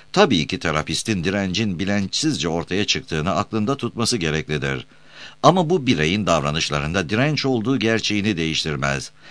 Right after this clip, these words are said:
Mesela birey gizemli bir şekilde randevuya geç kalabilir, hem de hiçbir geçerli bahane sunmadan. Ya da birey düzenli olarak randevulara gelmeyi unutabilir. Birey terapi seanslarına katlanamayabilir ya da seans sırasında bir soru sorulduğunda boş bir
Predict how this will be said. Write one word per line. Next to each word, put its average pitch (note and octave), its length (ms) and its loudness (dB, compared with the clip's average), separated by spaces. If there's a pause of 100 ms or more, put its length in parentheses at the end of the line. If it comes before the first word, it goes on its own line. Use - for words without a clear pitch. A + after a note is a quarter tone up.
(140)
Mesela E2 540 2
birey E2 240 0
gizemli G#2+ 500 0
bir E2+ 140 2
şekilde D#2 400 -2
randevuya D2+ 520 0
geç G#2 280 0
kalabilir, C#2 540 -2 (140)
hem D#2 220 0
de D2+ 120 -2
hiçbir B2 360 0
geçerli F#2 520 0
bahane D#2+ 320 -2
sunmadan. C2 640 -4 (460)
Ya C#2+ 180 -2
da D#2 140 0
birey D#2 320 0
düzenli D#2+ 420 -2
olarak E2 420 0
randevulara G#2+ 580 2
gelmeyi G#2+ 440 0
unutabilir. D2 680 -4 (440)
Birey E3+ 300 4
terapi D#3 380 -2
seanslarına D2+ 720 -2
katlanamayabilir D#2 960 0
ya D2+ 180 -2
da D2+ 80 -2
seans A2+ 400 -2
sırasında D2 480 -4
bir A2+ 160 0
soru B2+ 240 -4
sorulduğunda E2+ 760 -2
boş C#3 280 0
bir A2+ 180 -2